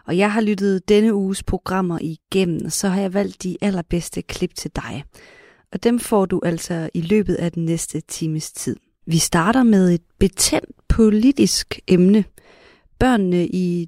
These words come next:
de syriske lejre. Og hvad har det nu med kultur at gøre, tænker du måske. Men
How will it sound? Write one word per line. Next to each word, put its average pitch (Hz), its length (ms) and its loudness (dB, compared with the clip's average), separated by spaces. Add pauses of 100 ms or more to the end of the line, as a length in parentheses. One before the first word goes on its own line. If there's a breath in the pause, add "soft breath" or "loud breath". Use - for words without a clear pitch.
de 180 80 0
syriske 170 800 -2
lejre. 156 540 -2 (720 soft breath)
Og - 100 -16
hvad 151 100 -2
har 196 100 2
det 190 160 2
nu 196 100 4
med 160 300 2
kultur 175 580 0 (160)
at 160 120 -6
gøre, 160 280 0
tænker 165 380 -4
du 165 100 -4
måske. 156 440 -6
Men 165 420 -2